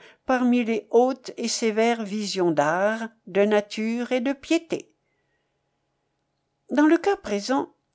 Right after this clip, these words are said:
j'avais du moins cette excuse que Bernard de Lanauve, ainsi s'appelait le compagnon accepté si maladroitement, n'est vraiment pas le premier venu.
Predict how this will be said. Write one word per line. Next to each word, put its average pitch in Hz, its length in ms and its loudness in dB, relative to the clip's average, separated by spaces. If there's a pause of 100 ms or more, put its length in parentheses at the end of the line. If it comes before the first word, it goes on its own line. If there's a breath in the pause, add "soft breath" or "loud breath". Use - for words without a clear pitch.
(100)
j'avais 240 340 0
du 185 120 -6
moins 214 200 0
cette 151 260 -8
excuse 165 720 -6 (260 soft breath)
que 208 80 -2
Bernard 247 720 0
de 143 100 -8
Lanauve, 208 880 0 (380)
ainsi 160 360 -4
s'appelait 214 520 -2
le 160 140 -4
compagnon 196 640 -2
accepté - 640 -4
si 160 180 -8
maladroitement, 147 880 -4 (920)
n'est 294 240 6
vraiment 269 420 4
pas 233 220 -2
le 156 100 -4
premier 196 460 -2
venu. 143 480 -8